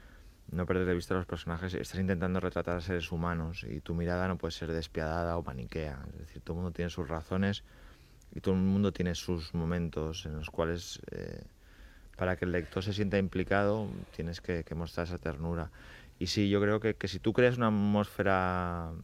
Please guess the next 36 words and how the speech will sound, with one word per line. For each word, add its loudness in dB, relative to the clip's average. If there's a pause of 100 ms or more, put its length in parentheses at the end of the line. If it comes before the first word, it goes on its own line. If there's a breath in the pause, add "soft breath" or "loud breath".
(300)
verosímil 2
y, 0
en -4
cierta -2
manera, 0
y -6
metes 2
ahí 2
unos 0
personajes -4
que -6
te -4
pueden, -2
que -18
más -4
o 0
menos 0
se -2
pueden 2
levantar 2
un 0
poco -4
del 2
papel, 0 (460 soft breath)
tienes 4
muy 6
ganado 2
en -2
la -4
novela. -6 (440)
Independiente 4
de 8
la 6
historia, 4
que 0
como -6